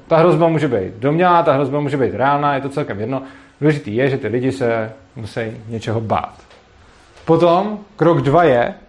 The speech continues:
že označíte nějaký zlo, nějakýho nepřítele. Nějaký je, nějaký oni tam musí být a ty oni jsou ti, kdo jsou proti nám. A spojíte to s tím strachem. Takže vyvoláte v lidech strach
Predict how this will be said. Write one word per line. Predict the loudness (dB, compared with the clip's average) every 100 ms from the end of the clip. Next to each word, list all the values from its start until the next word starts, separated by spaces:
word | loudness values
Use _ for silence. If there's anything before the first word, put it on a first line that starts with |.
| _ _ _ _ _
že | 2
označíte | 4 4 2 2 2 0 -2 -10 -20 _ _ _ _ -10
nějaký | -8 -6
zlo, | -6 -4 -6 -10 -20 _ _ _ -10
nějakýho | -4 0
nepřítele. | 0 -2 -8 -8 -10 -12 -20 _ _ -20 -6
Nějaký | -2 -2 -2 0
je, | 2
nějaký | 0 -4 0
oni | 4 6 6
tam | 4 0
musí | -2 -6 -6
být | -4 -6 -6
a | -8
ty | -4 -4 -2
oni | 2 4 6 4
jsou | 2 2 2
ti, | 0 -4
kdo | -2 -4
jsou | -2 -4
proti | -2 -2 -2 -4
nám. | -4 -6 -10 -18 -20 -20 -20 _ _ _ -20 -4
A | 0 2
spojíte | 4 4 4
to | 2
s |
tím | 0 0
strachem. | 0 -2 -4 -18 -20 _ _ _ _ _ _ _ -12
Takže | -4 0
vyvoláte | 2 4 4 4
v | 2
lidech | 0 -4
strach | 0 2 0